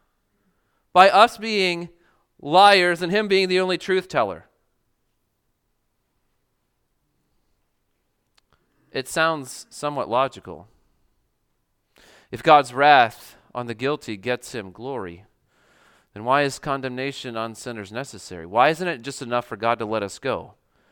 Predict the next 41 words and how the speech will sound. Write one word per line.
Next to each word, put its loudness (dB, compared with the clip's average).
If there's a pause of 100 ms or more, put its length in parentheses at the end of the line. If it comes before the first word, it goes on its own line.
(360)
And -6
if -4
you -6
get 0
enough 0
intellectual -4
people -8
thinking -10
that -2
way -6
and -12
organizing -6
a -6
religion, -10 (240)
you -10
know -6
what -6
you -8
come -8
up -4
with? -8 (340)
Annihilationism, -6 (340)
which -12
means -8 (220)
you -10
go -2
in -4
the -6
ground -2 (180)
and -10
nothing -6
happens. -14 (1120)
You -16
go 2
in -2
the -4
ground, 2 (220)
you -6
live -2
this -4
life, 4